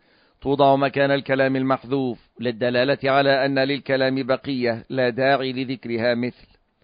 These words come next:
وكنت في بداية تعلقي بالقراءة قرأت عددا من دواوين أشعار الجاهليين كديوان زهير بن أبي سلمى وديوان الأعشى وديو-،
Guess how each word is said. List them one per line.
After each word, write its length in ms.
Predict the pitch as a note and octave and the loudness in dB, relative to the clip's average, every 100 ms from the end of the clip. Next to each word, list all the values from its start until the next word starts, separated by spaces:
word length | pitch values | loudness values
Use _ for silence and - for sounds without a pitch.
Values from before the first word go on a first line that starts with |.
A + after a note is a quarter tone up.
| _ _ _ _ _ - | _ _ _ _ _ -4
وكنت 360 | A2+ G#3+ F#3 | 0 0 0
في 180 | D#3+ C3 | -2 -2
بداية 460 | A2+ G#2+ C3+ C3 A#2 | -4 -4 -6 -8 -8
تعلقي 520 | G2+ G2+ G#2+ - B2 | -4 -4 -6 -8 -8
بالقراءة 600 | G2 F2 F#2+ G2+ - - - | -8 -8 -6 -6 -8 -10 -10
قرأت 320 | F#2 F#2+ - | -8 -8 -8
عددا 360 | E2+ F#2+ F#2+ F#2 | -6 -6 -8 -8
من 220 | F2+ E2+ | -8 -8
دواوين 580 | E2+ D#2+ E2+ G2+ F#2+ F2+ | -8 -6 -8 -8 -10 -12
أشعار 340 | - E2 F#2 | -12 -10 -10
الجاهليين 800 | E2 E2+ C#2+ E2 D#2+ F2+ A#2+ G#2 | -10 -12 -14 -12 -12 -12 -10 -12
كديوان 640 | - E2+ E2+ F2 G2 F2+ | -12 -14 -12 -10 -10 -12
زهير 380 | D#2+ D#2+ F#2+ E2+ | -14 -12 -12 -12
بن 160 | D2 E2+ | -16 -16
أبي 240 | E2 D#2 | -14 -14
سلمى 380 | D2 F2 F2 G2+ - _ _ _ | -16 -14 -10 -10 -12 _ _ _
وديوان 480 | - G#2 F2 E2 E2 | -8 -8 -8 -8 -10
الأعشى 480 | D#2+ - F2+ - B2 | -10 -10 -10 -8 -6
وديو-، 400 | F#2 E2+ E2+ | -6 -8 -10